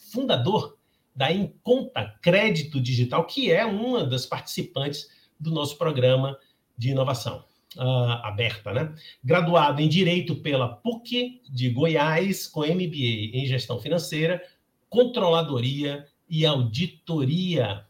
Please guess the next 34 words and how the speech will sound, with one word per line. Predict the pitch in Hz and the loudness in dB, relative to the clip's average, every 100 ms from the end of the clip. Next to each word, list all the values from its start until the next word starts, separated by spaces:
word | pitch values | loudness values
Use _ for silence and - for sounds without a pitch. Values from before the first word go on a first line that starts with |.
| _ | _
pela | 135 143 143 | -6 -6 -2
F | 175 - 156 | -2 -2 -2
G | 135 117 | 0 2
V, | 131 170 | 2 0
Fundação | - 143 123 - | 0 -4 -4 -4
Getúlio | 127 127 135 | -4 -2 -4
Vargas. | 110 151 147 123 107 | -2 0 0 0 -2
Ele | 127 127 | -2 0
foi | 160 | 0
diretor | 143 131 202 180 139 175 | -2 -2 -2 -2 -4 -6
administrativo | 170 156 156 - 120 - 165 165 151 156 - - _ - | -4 0 -2 -2 -4 -4 -4 -4 -4 -12 -14 -20 _ -4
da | 143 143 - - | -4 -4 -10 -6
R | 214 190 - 180 120 | -4 -4 -4 -4 -4
B | 107 165 214 | -2 -2 -2
C | - - - | -6 -10 -6
B, | 120 147 180 - _ _ - | -4 -2 -2 -4 _ _ 0
que | 160 | 2
é | |
uma | 175 | 4
empresa, | 185 - 165 185 175 175 202 185 | 2 -4 -2 -2 -2 -4 -6 -4
empresa | 156 165 180 | -4 -4 -4
de | 170 | -4
correspondente | - - 214 - - 170 123 151 151 | -2 -2 0 -2 -2 0 0 0 -2
no | 139 | -4
país | 143 123 151 156 - _ _ _ | -2 -2 0 -4 -8 _ _ _
há | 196 | -4
mais | 185 143 151 165 165 160 - _ _ - | -2 0 0 0 0 -4 -10 _ _ -12
de | 135 | -10
dezoito | 147 139 104 139 147 156 | -2 -2 0 0 0 0
anos. | 117 104 92 98 - - - | 0 0 -4 -10 -14 -20 -8
Alexandre, | 135 131 170 165 135 | -4 2 6 6 4
bem-vindo, | 117 117 160 131 131 185 190 185 180 - | -2 -2 0 2 2 4 2 0 -6 -6
muito | 151 185 | -2 0
obrigado. | 160 139 139 123 104 104 | 0 0 2 0 -2 -8